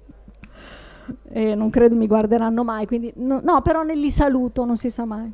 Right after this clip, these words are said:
<laughs> Step quattro. Ascoltate. Questa è forse,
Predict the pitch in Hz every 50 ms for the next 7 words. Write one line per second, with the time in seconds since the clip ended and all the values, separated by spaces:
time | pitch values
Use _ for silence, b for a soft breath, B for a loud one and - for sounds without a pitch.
0 | - - - - - - - - - - - - - - - - - - - -
1 | - - - - - - - - - - - - - - - - - - - -
2 | - - - - - - - - - - - - - 247 254 247 - - 277 262
3 | 226 226 214 - - - 208 208 202 226 214 - b b b b b b b b
4 | b b - - - - - - 226 233 - - - 233 233 220 - - 220 196
5 | 185 180 180 - - 185 190 185 190 185 - - - - - - - - - -
6 | - - - - - - - - - - - - - - _ - - - - -
7 | - b b b b b b b b b b - 285 320 311 - - 269 240 233
8 | 220 - - - 277 269 269 262 247 226 214 - - - - - 202 208 208 208
9 | 208 - - -